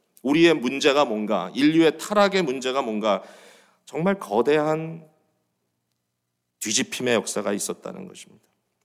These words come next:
인류 타락의 직접적인 결과는 무엇일까요?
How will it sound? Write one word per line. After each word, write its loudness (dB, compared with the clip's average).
인류 6
타락의 4
직접적인 0
결과는 0
무엇일까요? 0